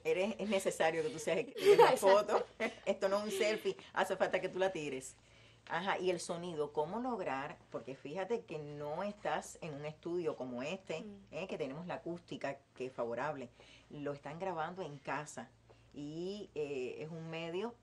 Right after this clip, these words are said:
Speaker 1: que te ayuda a sentirte cómodo, pero que es, el, el sonido ambiente es ma-, mucho más difícil de poder, eh,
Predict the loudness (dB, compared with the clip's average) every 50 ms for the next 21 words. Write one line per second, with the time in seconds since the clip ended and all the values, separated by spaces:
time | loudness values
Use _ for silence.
0 | _ -10 -8 -8 -6 -4 -4 -4 -4 -4 -4 -4 -4 -2 -2 -4 -4 -6 -8 -10
1 | -8 -8 -10 -8 -8 -8 -8 -4 -2 -2 -2 -2 -4 -6 -8 -8 -10 -14 _ _
2 | _ _ -10 -8 -6 -6 -6 -6 -8 -10 -8 -6 -4 -4 -4 -4 -6 -6 -6 -6
3 | -6 -6 -8 -12 _ _ _ -12 -10 -8 -6 -6 -8 -8 -8 -10 -10 -10 -10 -12
4 | -12 -12 -8 -8 -6 -6 -6 -8 -8 -8 -8 -8 -8 -8 -10 -10 -8 -8 -6 -6
5 | -6 -8 -10 -12 -12 -12 -12 -12 -12 -12 -12 -12 -12 -14 -12 -10 -10 -10 -10 -12
6 | -14 -14 -12 -12 -12 -12 -12 -12 -10 -10 -10 -10 -10 -12 -12 -14 -16 -20 -20 -20
7 | _ -14 -12 -12 -10 -8 -6 -6 -6 -4 -4 -2 0 0 0 0 -2 -6 -6 -8
8 | -8 -8 -8 -8 -8 -10 -10 -12